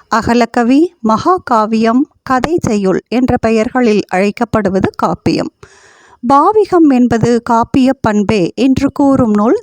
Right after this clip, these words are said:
தண்டி அலங்காரம். பிறனில் விழைவோர் கிளையுடும் கெடுப என்பது கம்பராமாயணத்தின் பாவிகம். அரசியல் பிழைத்தோர்க்கு அறம் கூற்றாகும் உரைசால் பத்தினியை உயர்ந்தோர் ஏத்துவர்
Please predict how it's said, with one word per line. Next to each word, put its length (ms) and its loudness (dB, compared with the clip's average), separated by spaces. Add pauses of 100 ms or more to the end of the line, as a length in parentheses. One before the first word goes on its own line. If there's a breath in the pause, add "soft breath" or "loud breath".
தண்டி 280 0 (120)
அலங்காரம். 600 -2 (640 soft breath)
பிறனில் 460 4 (160)
விழைவோர் 640 0
கிளையுடும் 560 2 (100)
கெடுப 280 0 (360)
என்பது 380 2 (300)
கம்பராமாயணத்தின் 1080 2 (120)
பாவிகம். 520 -2 (640 loud breath)
அரசியல் 560 0
பிழைத்தோர்க்கு 720 0 (180)
அறம் 320 0
கூற்றாகும் 680 0 (100)
உரைசால் 580 0
பத்தினியை 500 0 (140)
உயர்ந்தோர் 540 0 (100)
ஏத்துவர் 380 0